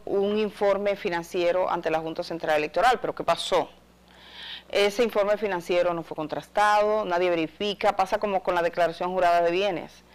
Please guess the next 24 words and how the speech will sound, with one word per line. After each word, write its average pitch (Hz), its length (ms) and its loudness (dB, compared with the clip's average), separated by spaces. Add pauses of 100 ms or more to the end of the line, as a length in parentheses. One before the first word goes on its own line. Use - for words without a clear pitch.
(280)
Tú 170 120 -10
dices 175 280 0
lo 175 180 0
que, 156 300 0 (640)
mm, 165 220 -10
quieras 170 300 2
decir 165 300 -2
que 175 140 -2
gastaste, 190 680 0
no 175 200 -4
se, 196 160 -6
no 233 220 0
necesariamente 180 1040 0 (300)
el 185 260 2
monto 220 360 0
que 180 80 -2
se 170 120 -2
afirma 185 340 -4
ahí 185 140 -2
el 180 80 -2
que 180 100 -2
se 180 140 -4
ha 175 40 -2
gastado 170 600 0